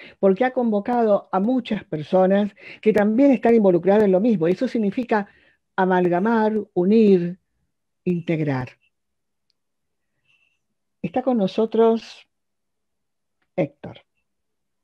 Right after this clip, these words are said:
Héctor Paz Díaz. Es el presidente de Radio Epicentro México, que cumple seis años de vida en el aire. Héctor,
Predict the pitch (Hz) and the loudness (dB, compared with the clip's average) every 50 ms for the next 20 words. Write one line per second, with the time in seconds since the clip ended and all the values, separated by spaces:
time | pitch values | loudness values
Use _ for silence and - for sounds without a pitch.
0 | _ _ _ _ _ _ _ - - 208 208 208 - 254 240 233 - - - 175 | _ _ _ _ _ _ _ -8 -6 -6 -6 -6 -6 -6 -6 -6 -8 -8 -6 -4
1 | 180 190 175 _ - - 190 196 160 120 117 120 - _ _ _ _ _ _ _ | -4 -4 -6 _ -4 -4 -2 -2 -2 -6 -8 -12 -16 _ _ _ _ _ _ _
2 | _ _ _ _ _ _ _ - 240 240 - - 262 233 - - 202 208 196 - | _ _ _ _ _ _ _ -4 -4 -2 0 0 -2 -2 -2 -2 0 0 0 2
3 | - 190 196 214 233 262 277 277 269 262 _ - 262 262 269 262 277 302 _ _ | 2 2 4 4 2 2 2 0 -2 -4 _ 0 2 2 4 2 0 -2 _ _
4 | _ _ _ _ _ _ _ - 165 160 208 220 233 233 226 - _ _ - - | _ _ _ _ _ _ _ -10 0 2 4 6 6 4 2 -2 _ _ -20 -20
5 | - - 165 - 196 214 233 247 254 247 240 226 220 202 185 - 165 160 - - | -12 -8 -4 -2 0 2 2 2 2 2 2 4 4 2 0 -2 -6 -8 -6 0
6 | - 233 240 240 233 240 233 - 226 226 220 220 214 214 - - 180 175 180 196 | 0 0 2 2 0 -2 -2 -2 0 2 2 2 0 -2 -6 -6 -4 -2 0 0
7 | 220 240 233 - - 247 226 226 - 226 233 233 233 233 233 - - - - - | 2 0 0 -2 -4 -6 -6 -2 2 2 4 4 2 0 -4 -14 -20 -20 -20 -16
8 | _ - 208 190 202 226 240 233 220 202 - 220 214 214 208 - - - 294 285 | _ -2 -2 0 2 0 0 0 0 2 2 2 2 2 -2 -4 -6 0 4 4
9 | 285 285 294 285 269 - - - - _ - 240 233 226 208 190 175 160 156 151 | 4 4 2 0 -4 -8 -16 -20 -20 _ -2 0 2 2 4 2 2 2 0 -2
10 | 147 143 - - - _ _ _ _ _ _ _ _ _ _ _ _ _ _ _ | -4 -6 -8 -14 -20 _ _ _ _ _ _ _ _ _ _ _ _ _ _ _
11 | _ _ _ _ _ - 170 165 175 185 175 151 147 151 156 - _ _ _ _ | _ _ _ _ _ -6 -6 -2 -2 -2 -2 -2 -2 -6 -8 -10 _ _ _ _
12 | - 190 185 175 151 139 123 123 123 117 117 127 - _ _ _ _ _ _ _ | -6 -6 -6 -4 -6 -8 -10 -14 -14 -16 -18 -20 -20 _ _ _ _ _ _ _
13 | _ _ _ - 208 202 - - 151 139 151 156 | _ _ _ -8 -8 -8 -8 -12 -14 -14 -14 -16